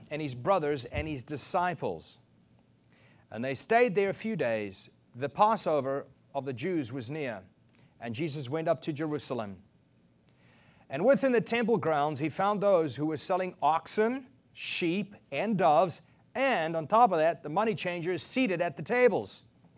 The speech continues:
And he made a whip of cords and drove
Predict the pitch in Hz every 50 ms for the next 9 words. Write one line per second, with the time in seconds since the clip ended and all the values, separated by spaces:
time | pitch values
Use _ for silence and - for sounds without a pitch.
0 | _ _ _ _ _ _ _ _ _ _ _ _ _ _ _ _ _ - - -
1 | - - _ - - - 185 214 233 269 294 285 262 202 165 208 220 214 - -
2 | 127 - - 185 180 151 127 120 127 147 147 - - - - - _ _ _ -
3 | 151 170 180 170 127 113 - 123 170 240 262 262 262 262 262 269 269 233